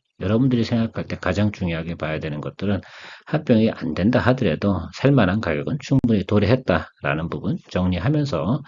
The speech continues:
오늘 내용 시작해 보도록 할게요. 여러분들 어떠세요? 좋아요 많이 눌러주십시오. 메모리 관련돼서 먼저 이야기 한번 나눠보도록 하겠습니다. 일단 팔일 시장 조사 업체 디램 익스체인지에 따르면요,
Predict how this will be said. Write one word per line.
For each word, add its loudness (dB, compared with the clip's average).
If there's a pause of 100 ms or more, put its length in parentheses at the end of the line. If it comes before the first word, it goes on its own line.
(400)
오늘 -2
내용 -2
시작해 -2
보도록 -6
할게요. 0 (320)
여러분들 -2
어떠세요? -2 (140)
좋아요 0
많이 0
눌러주십시오. 0 (500)
메모리 6
관련돼서 0
먼저 -2
이야기 -6
한번 -8
나눠보도록 -10
하겠습니다. -12 (140)
일단 -2 (220)
팔일 -2
시장 0
조사 -4
업체 -6 (100)
디램 -2
익스체인지에 -8
따르면요, -4